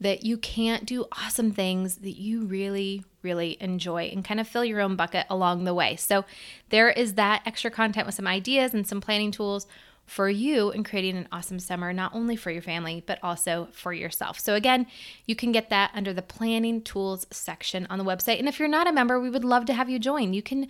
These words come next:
get a free seven-day trial. You can go to lifebalancemembership dot com to learn more about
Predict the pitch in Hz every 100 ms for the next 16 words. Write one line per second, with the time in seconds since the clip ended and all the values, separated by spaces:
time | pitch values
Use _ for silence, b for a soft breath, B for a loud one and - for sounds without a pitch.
0 | B B B - 226 220 - 262 262 269
1 | - 240 214 214 190 185 - 185 202 233
2 | 208 196 185 175 196 - 208 208 208 202
3 | 190 220 - 262 - 185 175 147 - 220
4 | 233 320 359 _ - 220 220 226 226 220
5 | 202